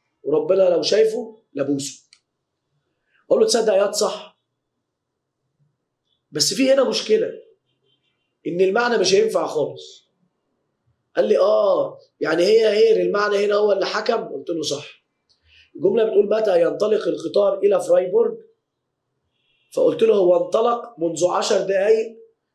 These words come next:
مش لمدة عشر دقايق." رقم اتنين وعشرين، أنا عايزكم تركزوا قوي، ها؟ الإجابة فيها زايت،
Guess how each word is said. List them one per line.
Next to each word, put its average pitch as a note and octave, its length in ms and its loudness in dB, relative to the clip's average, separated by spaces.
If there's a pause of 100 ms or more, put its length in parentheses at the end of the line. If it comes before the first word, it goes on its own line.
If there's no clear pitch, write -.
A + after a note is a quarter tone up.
(100)
مش D3+ 260 -2
لمدة F#3 500 0
عشر F3+ 320 0
دقايق." C#3+ 480 -4 (1300)
رقم F3+ 220 0
اتنين F3+ 260 0
وعشرين، D#3 480 0
أنا C#3 120 -8
عايزكم F3 200 0
تركزوا F3+ 380 0
قوي، F3+ 200 2
ها؟ - 360 -4 (1120)
الإجابة A#3+ 640 0 (340)
فيها G#3+ 200 2
زايت، F#3+ 480 -2